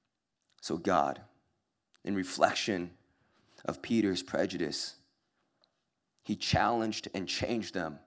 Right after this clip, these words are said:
so that the purposes of his heart could be revealed. That actually God was not enso-, ethnocentric in nature, but had a vision for all of the nations to come together.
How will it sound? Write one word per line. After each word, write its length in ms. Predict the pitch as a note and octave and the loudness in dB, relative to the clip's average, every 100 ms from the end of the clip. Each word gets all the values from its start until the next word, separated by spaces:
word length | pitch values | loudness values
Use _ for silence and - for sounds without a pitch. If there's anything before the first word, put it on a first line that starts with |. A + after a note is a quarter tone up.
| _ _ | _ _
so 160 | - | -2
that 140 | F#2 F2+ | -2 -2
the 80 | F2+ | -4
purposes 640 | - C3+ C3+ - G#2+ G2 | 0 0 0 0 0 0
of 180 | G2 G2+ | -2 -4
his 180 | G#2 G2+ | -4 -4
heart 360 | - F#2+ G2+ | 2 4 2
could 140 | - E2+ | -2 -4
be 120 | F#2+ | 0
revealed. 540 | F2 E2 D#2+ D2+ - _ _ _ _ _ _ - | 0 0 -4 -6 -8 _ _ _ _ _ _ 2
That 180 | G#2+ | 6
actually 380 | G#2+ B2 - A#2+ | 8 6 4 0
God 320 | A2+ G2+ B2 | 8 10 10
was 160 | A2 G#2+ | 8 4
not 180 | A2 - | 2 4
enso-, 380 | B2 A#2+ B2 G#2 | 0 4 4 6
ethnocentric 680 | - - B2 A#2 G#2+ G#2+ G#2 | 2 2 0 2 2 2 2
in 140 | G2 G2 | 2 2
nature, 300 | G#2 G#2+ F#2 | 2 2 0
but 120 | F#2+ | 2
had 200 | A2 G#2 | 4 4
a 80 | F#2 | 4
vision 340 | F#2 A2 A2 | 4 4 2
for 160 | - G2 | 2 2
all 400 | - F#2+ B2 C#3 | 8 10 10 8
of 120 | B2 A#2 | 6 2
the 60 | |
nations 560 | A2+ G#2 A2+ A2+ G2+ - - - - | 4 6 6 2 0 -4 -10 -18 -6
to 140 | - | -4
come 180 | - A#2+ | 0 0
together. 480 | G#2+ G2+ F#2+ E2 | 2 2 2 2